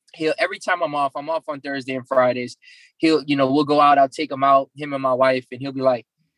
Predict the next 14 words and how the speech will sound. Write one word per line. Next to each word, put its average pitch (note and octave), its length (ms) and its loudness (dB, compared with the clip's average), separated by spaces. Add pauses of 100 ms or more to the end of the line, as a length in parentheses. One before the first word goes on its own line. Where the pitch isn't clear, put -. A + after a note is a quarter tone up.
(760)
"Uh, C#3+ 320 0
what F#3+ 220 0
jersey A#3 320 -2
you G3+ 60 -8
want G3 140 4
me F#3 80 -4
to F3 80 0
wear E3 160 2
today? C#3+ 300 -4
The B2+ 100 -6
Kamara G#3 600 2
or G#3 140 0
the F#3+ 160 -10
Mike G3+ 200 -8